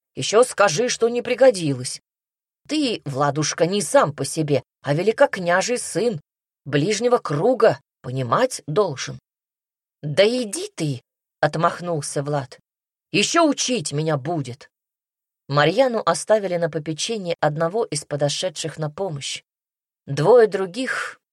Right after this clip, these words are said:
разогнали мертвушек и занялись убитым ведуном. Ещё двое отправились вместе с Владом и Добрыней за ребёнком.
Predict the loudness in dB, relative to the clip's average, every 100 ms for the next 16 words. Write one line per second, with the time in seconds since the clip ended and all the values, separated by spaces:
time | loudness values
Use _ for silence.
0 | _ 2 4 6 4 2 0 0 2 0
1 | -2 -6 -8 -6 -6 -8 -12 _ _ _
2 | 0 2 2 0 -4 -6 -8 -8 -8 -6
3 | -4 -4 -4 -4 -6 -12 _ _ _ _
4 | _ _ -4 -2 0 2 2 2 2 2
5 | -2 -2 -4 -2 -2 0 0 -4 -4 -8
6 | -6 -6 -8 -8 -6 -2 0 -2 -2 -2
7 | 0 0 0 -2 -4 -6 -4 -2 2 0
8 | 0 -6 -16